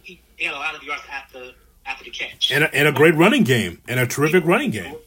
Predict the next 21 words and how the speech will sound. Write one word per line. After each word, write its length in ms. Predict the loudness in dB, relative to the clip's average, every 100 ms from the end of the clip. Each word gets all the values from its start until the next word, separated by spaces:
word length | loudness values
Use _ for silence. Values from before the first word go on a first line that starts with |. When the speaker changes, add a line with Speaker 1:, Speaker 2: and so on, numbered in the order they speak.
| -16
Speaker 1:
Great 280 | -12 -12 -10
running 220 | -10 -6
game 260 | -4 -4 -4
with 100 | -6
Speaker 2:
Mm-hmm. 60 | -8
Speaker 1:
a 40 |
great 320 | -10 -14 -12
tight 260 | -12 -10 -8
end. 280 | -8 -8 -14 _ _ _ -10
You 100 | -8
know, 160 | -8 -10
and 100 | -12
when 100 | -12
you 80 | -12
have 180 | -12 -14
a 40 |
defense 480 | -14 -16 -14 -12 -10
that 240 | -6 -6 -6 -12 _ _ _
is 520 | -10 -10 -8 -8 -10 -14 _ _ _ _ _
that 200 | -8 -8 -8 -18 _ -20
great 540 | -8 -4 -4 -4 -12